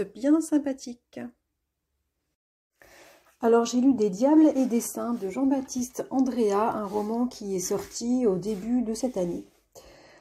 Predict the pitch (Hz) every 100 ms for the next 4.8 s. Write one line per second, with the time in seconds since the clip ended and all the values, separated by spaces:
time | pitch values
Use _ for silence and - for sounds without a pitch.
0 | _ 220 220 226 254 302 349 294 240 214
1 | - 262 247 240 233 220 214 214 220 220
2 | 214 247 240 202 208 180 190 214 349 359
3 | 202 - 269 269 247 247 247 - - 254
4 | 254 302 311 220 196 180 190 269